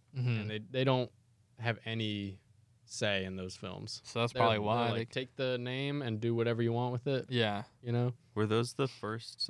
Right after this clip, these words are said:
Speaker 3: American Godzilla movies? Was, like, the twenty fourteen?
Speaker 2: No, you have the ninety-eight or
Speaker 1: Ninety-eight.
Speaker 2: ninety-nine,
Speaker 3: Oh, okay.
Speaker 1: Yeah.
Speaker 2: uh, Matthew Broderick one.
Speaker 1: New York
Speaker 2: That's the one
Speaker 1: City.
Speaker 2: where he's a worm doctor. Godzilla eats fish.
Speaker 3: <laughs> Okay, okay.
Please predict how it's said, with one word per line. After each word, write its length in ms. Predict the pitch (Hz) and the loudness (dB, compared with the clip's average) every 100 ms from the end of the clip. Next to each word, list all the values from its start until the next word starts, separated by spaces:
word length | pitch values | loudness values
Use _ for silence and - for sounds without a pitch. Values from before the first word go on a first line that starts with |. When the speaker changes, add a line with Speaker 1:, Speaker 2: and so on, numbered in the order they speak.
| - 107 | -6 -4
Speaker 3:
American 500 | 104 95 104 107 101 | 0 0 0 -2 -2
Godzilla 460 | 101 95 95 101 | -2 0 -2 -2
movies? 460 | 113 123 131 135 - 98 | -2 -2 -4 -6 -6 -2
Was, 320 | 98 95 - - | -2 -2 -12 -6
like, 200 | 92 90 | -6 -4
the 100 | 95 | -6
twenty 400 | - 98 95 92 - - | -4 -4 -4 -6 -10 -8
fourteen? 500 | 101 - 104 120 139 | -8 -6 -6 -6 -4
Speaker 2:
No, 160 | 131 127 | 2 6
you 120 | 127 | 8
have 160 | 143 | 6
the 160 | 135 120 | 6 6
ninety-eight 400 | 113 117 123 123 | 6 4 4 2
or 80 | 110 110 | 2 2
Speaker 1:
Ninety-eight. 140 | 110 | 0
Speaker 2:
ninety-nine, 420 | 110 113 110 107 95 | 0 -2 -2 0 2
Speaker 3:
Oh, 140 | 90 | 2
okay. 120 | 107 | 4
Speaker 1:
Yeah. 280 | 117 107 104 | 4 4 4
Speaker 2:
uh, 20 | |
Matthew 300 | 104 107 107 | 0 -2 -6
Broderick 500 | 98 98 101 113 117 | -4 0 2 2 0
one. 320 | 127 123 131 131 - 131 | 2 2 2 -2 -10 -6
Speaker 1:
New 100 | 123 | -2
York 260 | 123 120 | 2 2
Speaker 2:
That's 140 | 127 131 | 2 2
the 80 | |
one 100 | 120 117 | 2 4
Speaker 1:
City. 40 | 120 | 4
Speaker 2:
where 80 | 107 | 4
he's 180 | 117 | 2
a 60 | 110 | 2
worm 280 | 104 107 107 | 0 -2 2
doctor. 600 | 101 98 - 101 98 98 - _ _ | 4 4 2 0 0 -2 -8 _ _
Godzilla 400 | 113 110 113 113 | -2 4 6 6
eats 260 | 113 107 - | 2 -2 -4
fish. 600 | - 101 98 98 - - 127 | -6 -2 -2 -2 -6 0 2
Speaker 3:
<laughs> 40 | 120 - | 4 8
Okay, 140 | 139 120 107 - 92 | 8 8 0 2 2
okay. 60 | 87 | 2